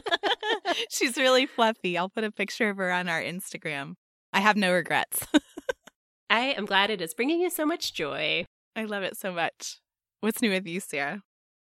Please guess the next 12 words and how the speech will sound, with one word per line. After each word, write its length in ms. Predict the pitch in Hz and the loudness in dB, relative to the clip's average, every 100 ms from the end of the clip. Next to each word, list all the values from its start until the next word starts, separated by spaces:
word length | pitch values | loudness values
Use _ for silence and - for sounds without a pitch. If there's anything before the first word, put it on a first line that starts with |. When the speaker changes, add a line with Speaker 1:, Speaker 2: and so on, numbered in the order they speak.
| _ - | _ 2
Speaker 2:
I 100 | 208 | 2
have 180 | 269 | 2
covid. 340 | - 160 - 285 - _ _ _ | -2 -4 -4 -8 -10 _ _ _
Speaker 1:
No. 680 | 277 320 311 302 302 285 247 - _ _ _ - | -4 0 2 2 0 -2 -4 -8 _ _ _ -2
Speaker 2:
Feel 160 | 208 | 2
like 240 | 202 196 _ - | 2 0 _ -4
it 140 | 208 | -2
was 280 | 208 202 196 | 2 0 0
inevitable 680 | 214 233 269 262 262 269 269 - | 0 2 2 2 4 4 2 0
at 140 | 185 | 0
some 140 | 214 202 | -2 -2
point, 480 | 294 392 - - | -2 -2 -4 -12